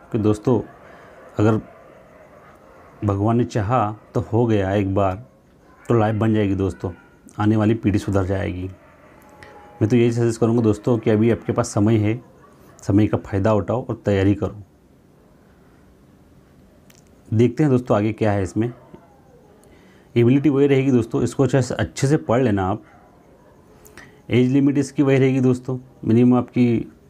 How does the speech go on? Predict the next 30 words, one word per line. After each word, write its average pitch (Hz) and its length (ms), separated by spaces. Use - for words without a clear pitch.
इक्कीस 120 320
से 123 160
तुम्हारा 113 320
रहेगा, 104 320
इसमें 117 280
पैंतीस 104 280
वर्ष 110 220
इसमें 110 280
दिया 110 220
है, 120 180
एक 110 180
सात 107 280
इक्कीस 107 320
से 110 60
आपकी 104 240
जो 104 140
होगी 101 300
एज, 104 240
और 110 120
कैटेगरी 110 400
वालों 110 220
को 113 80
वो 113 80
रिजर्वेशन 107 340
मिलेगा 104 280
दोस्तों। 101 320
बस 131 120
दोस्तों 120 380
आप 135 80
ये 123 240